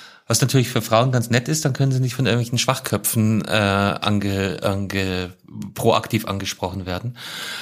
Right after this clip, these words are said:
Und ansonsten ist die Aussage einfach, der Markt ist so fragmentiert und niemand verlässt sich auf eine Dating-App alleine, dass da Platz ist für, für neue Dienste.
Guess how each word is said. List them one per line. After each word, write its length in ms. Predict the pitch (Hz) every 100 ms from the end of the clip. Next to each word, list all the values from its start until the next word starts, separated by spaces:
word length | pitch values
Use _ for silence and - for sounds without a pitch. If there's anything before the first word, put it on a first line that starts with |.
| - -
Und 240 | 135 123
ansonsten 480 | - 107 117 139 160
ist 160 | 127 -
die 80 | 120
Aussage 480 | 110 131 135 131
einfach, 480 | 98 127 - 131 107
der 220 | - 117
Markt 340 | 107 107 123 -
ist 140 | 120
so 100 | 139
fragmentiert 680 | 131 143 123 135 - 143 160
und 100 | 113
niemand 300 | 110 131 135
verlässt 260 | 131 117 117
sich 160 | 117
auf 80 | 113
eine 220 | 87 113
Dating-App 520 | 117 110 107 107 92 -
alleine, 500 | 107 95 123 151 147
dass 220 | 117 -
da 100 | 110
Platz 340 | - 107 -
ist 180 | 110 -
für, 320 | - 107 107
für 140 | - 104
neue 300 | 98 101 104
Dienste. 440 | 95 95 - 92